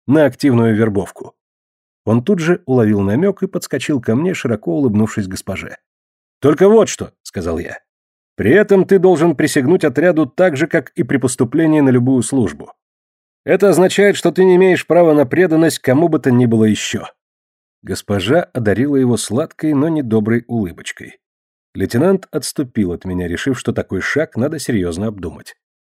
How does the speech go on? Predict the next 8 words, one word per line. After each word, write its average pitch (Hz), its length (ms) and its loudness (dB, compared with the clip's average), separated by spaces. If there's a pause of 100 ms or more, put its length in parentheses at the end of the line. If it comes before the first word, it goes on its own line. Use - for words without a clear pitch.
(460)
«Это 165 240 2
относится 202 520 2
ко 180 180 0
всем», 90 520 -4
обратился 104 540 -4
я 98 120 -2
к 90 40 -12
госпоже. 92 500 -12